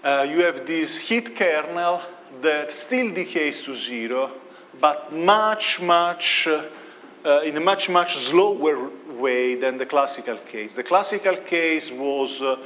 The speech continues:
a Gaussian, so the exponential of a quadratic function. Here you only decay like n plus two S.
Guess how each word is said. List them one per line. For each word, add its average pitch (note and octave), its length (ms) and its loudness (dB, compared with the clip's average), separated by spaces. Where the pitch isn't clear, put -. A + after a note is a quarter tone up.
a C3 80 -6
Gaussian, D3+ 760 0
so C3+ 280 -2
the B2+ 140 -2
exponential C#3+ 960 0
of C3 80 2
a C3 180 -2
quadratic E3 600 2
function. C3 640 -6
Here F#3 320 4
you E3 180 0
only F#3 280 0
decay D#3 600 0
like C3+ 380 0
n C#3 220 2
plus B2 260 -4
two G2+ 260 -12
S. - 360 -14